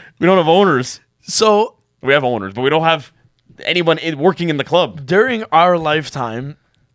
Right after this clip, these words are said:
Speaker 2: right now, this is the second Juve scandal <laughs>
Speaker 1: It's
Speaker 2: we've
Speaker 1: not a
Speaker 2: been,
Speaker 1: scandal.
Speaker 2: we've been alive for.
Speaker 1: Stop turning.
Speaker 2: All right?
Speaker 1: It's not a scandal.
Speaker 2: So, wait. Let me finish my
Speaker 1: It's
Speaker 2: little
Speaker 1: just
Speaker 2: spiel
Speaker 1: some guy
Speaker 2: here.
Speaker 1: stepping down.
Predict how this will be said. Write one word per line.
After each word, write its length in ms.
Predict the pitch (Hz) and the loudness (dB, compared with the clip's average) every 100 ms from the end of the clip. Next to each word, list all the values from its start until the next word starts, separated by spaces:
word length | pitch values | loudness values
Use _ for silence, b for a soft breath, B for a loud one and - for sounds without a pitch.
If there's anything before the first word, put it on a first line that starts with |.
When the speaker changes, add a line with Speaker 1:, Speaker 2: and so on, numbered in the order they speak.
| _ | _
Speaker 2:
right 260 | 160 185 220 | 0 0 2
now, 180 | 185 175 | 0 0
this 240 | 165 - | -2 -6
is 120 | 160 156 | -8 -4
the 120 | 165 | -2
second 560 | - - 180 175 196 | -2 0 -2 0 -2
Juve 440 | 175 156 160 151 143 | -2 -2 0 0 0
scandal 540 | - 117 110 87 71 _ | -2 -8 -10 -14 -20 _
<laughs> 80 | _ | _
Speaker 1:
It's 180 | - - _ | -18 -18 _
Speaker 2:
we've 120 | 143 | -2
Speaker 1:
not 60 | 170 | 0
a 40 | |
Speaker 2:
been, 60 | 170 | 2
Speaker 1:
scandal. 580 | 156 127 117 101 95 98 - | 0 0 -2 -4 -6 -8 -4
Speaker 2:
we've 380 | 156 208 208 | 2 2 2
been 160 | 175 180 | 2 2
alive 400 | 170 156 143 131 | 4 4 2 -2
for. 320 | - 120 82 | -8 -12 -14
Speaker 1:
Stop 220 | - 95 | -10 -10
turning. 180 | - 107 | -6 -2
Speaker 2:
All 40 | 123 | 0
right? 80 | 156 | 0
Speaker 1:
It's 40 | |
not 100 | 98 | -2
a 40 | |
scandal. 460 | - 98 87 76 82 | -8 -12 -14 -14 -20
Speaker 2:
So, 440 | - - 180 151 160 _ | -12 -4 -2 -2 -8 _
wait. 500 | 120 120 147 - - - | -8 -6 -6 -12 -20 -18
Let 160 | 131 135 | -14 -8
me 140 | 143 | -6
finish 380 | 135 123 131 131 | -6 -8 -12 -10
my 80 | 131 | -10
Speaker 1:
It's 40 | 131 | -4
Speaker 2:
little 120 | 131 | -4
Speaker 1:
just 140 | 113 | -4
Speaker 2:
spiel 200 | - 170 | -2 0
Speaker 1:
some 40 | 143 | 2
guy 100 | 101 | 0
Speaker 2:
here. 60 | 117 | -2
Speaker 1:
stepping 300 | 104 98 90 | -4 -8 -10
down. 300 | 87 82 | -8 -10